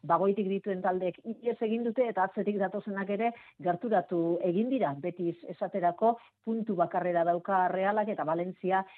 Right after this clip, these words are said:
hirura arrimatu da. Celta berriz, ba, sailkapenak erakusten duena, baina hobeto dago, kopan Valentzia kanporatu berri du, eta ligan azken bost partidetan porrot bakarra jasan du, eta beste bi partida irabazi, eta beste horren beste berdindu egin ditu. Beti gora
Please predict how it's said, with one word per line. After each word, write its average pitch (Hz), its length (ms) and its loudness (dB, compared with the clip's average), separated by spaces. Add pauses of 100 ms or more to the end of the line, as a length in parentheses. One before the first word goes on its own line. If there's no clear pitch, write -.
(140)
hirura 165 580 2 (140)
arrimatu 160 420 -4
da. 240 140 6 (320)
Celta 226 260 6
berriz, 254 240 2
ba, 269 160 4
sailkapenak 208 460 0
erakusten 214 460 -2
duena, 277 200 -2
baina 220 240 0
hobeto 214 260 2
dago, 208 300 4
kopan 190 500 0
Valentzia 202 540 2
kanporatu 233 480 0
berri 240 240 0
du, 330 80 0
eta 240 240 2
ligan 277 320 0 (400)
azken 226 480 -2
bost 226 380 -4
partidetan 233 720 0 (120)
porrot 214 300 0
bakarra 185 320 0
jasan 269 400 -2
du, 175 140 2 (100)
eta 165 240 -6
beste 175 240 -8
bi 202 100 -4
partida 196 380 -4
irabazi, 196 560 -2 (280)
eta 165 200 -2
beste 180 460 -6
horren 185 160 -2
beste 180 320 -6
berdindu 170 480 -2
egin 160 240 -4
ditu. 214 260 0
Beti 190 300 -2
gora 196 300 4